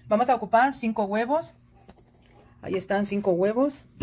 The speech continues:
Una lata de leche condensada, que es la azucarada. Una lata de leche evaporada. Vamos a ocupar cien, no, ciento ochenta gramos de queso crema y vainilla. Vamos a necesitar eso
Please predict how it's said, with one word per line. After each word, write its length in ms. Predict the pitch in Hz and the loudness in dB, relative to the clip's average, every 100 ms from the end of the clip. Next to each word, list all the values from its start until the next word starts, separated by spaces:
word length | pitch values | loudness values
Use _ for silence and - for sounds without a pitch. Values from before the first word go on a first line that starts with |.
| - - - - _ - - - | -8 -10 -20 -20 _ -20 -20 -8
Una 160 | 202 214 | -2 2
lata 240 | 214 220 | 4 4
de 100 | 208 | 4
leche 240 | 196 202 220 | 2 -2 -2
condensada, 600 | 190 180 180 196 262 330 | -2 -2 0 0 0 0
que 80 | 185 | 0
es 60 | |
la 60 | 208 | 0
azucarada. 500 | 208 190 180 214 254 | -2 0 2 2 0
Una 160 | 214 208 | 0 -2
lata 180 | 202 | 2
de 120 | 208 185 | 2 2
leche 440 | 196 214 196 147 - - - - | 0 0 -2 -2 -6 -20 -12 0
evaporada. 600 | 190 180 185 190 254 339 - _ _ _ - | 2 4 6 6 4 -2 -10 _ _ _ -12
Vamos 220 | - 202 220 | -6 -2 0
a 60 | |
ocupar 460 | 196 185 214 247 247 | -2 2 2 2 0
cien, 200 | - 214 | -8 -6
no, 280 | 226 214 190 | -4 -4 -4
ciento 220 | 226 220 | -2 -2
ochenta 640 | 233 233 247 240 233 170 196 | -2 0 0 0 -2 -6 -2
gramos 360 | 208 214 226 | 0 0 -2
de 200 | 208 220 | -4 -6
queso 240 | 220 208 214 | -4 -6 -6
crema 400 | 220 247 302 - _ _ _ _ _ | -2 -2 -2 -6 _ _ _ _ _
y 240 | 214 220 233 | -8 -4 2
vainilla. 520 | 185 180 196 175 147 | 2 2 -2 -4 -6
Vamos 240 | 202 196 208 | -8 -8 -6
a 20 | |
necesitar 400 | 175 175 175 185 | -8 -6 -2 0
eso 320 | 214 277 - | 0 -4 -4